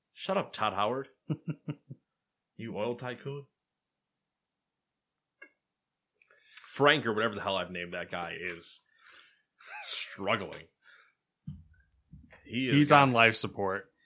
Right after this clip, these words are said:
Speaker 1: He's been on life support. They need to
Speaker 2: I
Speaker 1: pull
Speaker 2: just
Speaker 1: the plug. They need to kill him.
Speaker 2: I just can't imagine. So, all, all right, so picture in your mind the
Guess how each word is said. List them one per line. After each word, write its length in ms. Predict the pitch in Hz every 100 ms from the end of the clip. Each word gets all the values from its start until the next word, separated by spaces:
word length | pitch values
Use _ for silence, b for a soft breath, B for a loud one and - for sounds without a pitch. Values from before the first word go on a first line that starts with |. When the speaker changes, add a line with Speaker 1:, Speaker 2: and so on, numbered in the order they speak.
| _ _
Speaker 1:
He's 240 | 247 247
been 220 | 135 202
on 160 | 196 123
life 180 | 117 98
support. 400 | 95 - 80 - _ _ _ _ _ _ _ _ _ _ _ _ _ _ - - -
They 140 | 151 139
need 180 | 208 165
to 60 |
Speaker 2:
I 40 | 151
Speaker 1:
pull 80 | 175
Speaker 2:
just 160 | 202
Speaker 1:
the 60 | -
plug. 240 | 117 85 80
They 140 | 123
need 140 | 156 185
to 80 | 95
kill 180 | 92
him. 140 | - 87 _ _ _ _ _ -
Speaker 2:
I 140 | 147
just 440 | 147 170 170 - -
can't 300 | 131 135 127
imagine. 580 | 117 117 117 110 101 - _
So, 520 | - 151 139 131 123 - _ _ _ _ _ _ _ -
all, 540 | 143 156 190 190 175 - - - - -
all 80 |
right, 220 | 131 107 98
so 460 | 135 127 120 117 - _ _ _ _ _ -
picture 440 | - 170 - 175 165
in 100 | 156
your 80 |
mind 560 | 143 120 110 98 98 98 - _ _ _
the 320 | 151 147 131